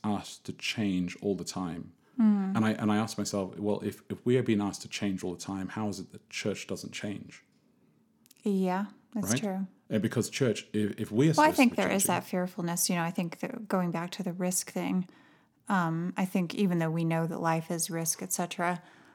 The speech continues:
Speaker 2: it's easier to accept, um, maybe, like, an earthquake or a tornado bearing down on your home, and it's harder to accept being the architect of your own destruction.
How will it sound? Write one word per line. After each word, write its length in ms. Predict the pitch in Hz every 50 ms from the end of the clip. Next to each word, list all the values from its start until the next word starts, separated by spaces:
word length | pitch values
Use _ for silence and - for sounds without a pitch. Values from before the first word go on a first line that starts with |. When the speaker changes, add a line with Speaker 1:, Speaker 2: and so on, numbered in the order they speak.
| _ _ _ _ -
Speaker 2:
it's 260 | - 214 202 208 - -
easier 460 | - 214 214 226 208 220 208 180 180
to 140 | 170 - -
accept, 800 | 190 196 185 - - - - 180 175 170 175 - - - - - - - -
um, 460 | - 196 180 170 165 170 175 165 160 160 - _ _ _ _ -
maybe, 380 | - 190 185 175 170 - - 190 -
like, 160 | 185 180 -
an 80 | 185 -
earthquake 580 | - 175 180 175 - - - 175 170 170 -
or 60 | 175
a 40 | 175
tornado 640 | 175 - - - 180 175 165 170 175 175 185 170 170
bearing 440 | 170 165 - 175 170 175 175 175 175
down 340 | 165 175 175 175 175 175 175
on 240 | 175 180 185 180 165 - - _ - - -
your 140 | - 185 175
home, 420 | 165 - - 196 180 180 175 175
and 80 | 170 175
it's 160 | - - -
harder 380 | - - - 202 196 196 190 185
to 160 | 180 - 185
accept 640 | 170 - - - - - 175 175 170 - - - - - - - - - - - - _ _
being 340 | - 196 185 180 175 175 170
the 180 | 175 170 165 -
architect 580 | - 180 175 170 - 190 - - 180 170 - -
of 80 | 180 185
your 120 | 170 170
own 120 | 165 165
destruction. 720 | 156 - 165 - - - 170 170 165 - - - - 202